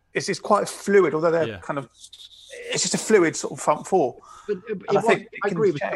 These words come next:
Speaker 3: completely wonderful, wonderful goal. And, and in fact, let, let's be honest, that they are,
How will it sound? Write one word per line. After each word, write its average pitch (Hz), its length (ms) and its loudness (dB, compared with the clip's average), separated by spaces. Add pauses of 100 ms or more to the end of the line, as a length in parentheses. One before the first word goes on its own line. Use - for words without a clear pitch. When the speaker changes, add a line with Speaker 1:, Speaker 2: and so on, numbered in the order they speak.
(140)
Speaker 3:
completely 180 280 -6
wonderful, 165 600 -4
wonderful 139 560 -4
goal. 101 400 -6
And, 135 220 -4
and 160 120 -4
in 165 80 -2
fact, - 240 -6 (280)
let, 180 260 -6
let's 185 200 -8
be 180 160 0
honest, 156 260 -4
that 165 160 0 (500)
they 175 280 0
are, 160 260 0